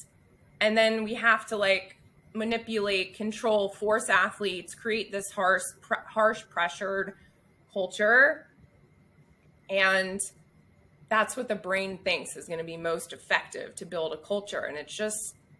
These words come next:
it just doesn't work that way. Um, but I really struggled to be able to, you know, partially it's on me because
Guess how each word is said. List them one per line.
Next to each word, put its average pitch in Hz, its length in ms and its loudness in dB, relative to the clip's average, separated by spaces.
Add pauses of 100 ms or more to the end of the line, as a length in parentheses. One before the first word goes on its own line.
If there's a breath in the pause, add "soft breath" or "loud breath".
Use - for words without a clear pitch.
(140)
it - 80 -20
just - 280 -10
doesn't 196 300 -8
work 196 280 -4
that - 220 -8
way. 240 420 -4 (400 soft breath)
Um, 175 300 -2
but 185 200 0
I 202 180 6
really 190 560 -4
struggled 202 840 0
to 214 80 -6
be 180 220 -8
able 175 280 -4 (140)
to, 165 500 -8 (480 soft breath)
you 185 100 -8
know, 160 300 0 (300)
partially 214 640 2
it's 180 200 -6
on 170 300 -2
me 170 380 -6
because 160 760 -6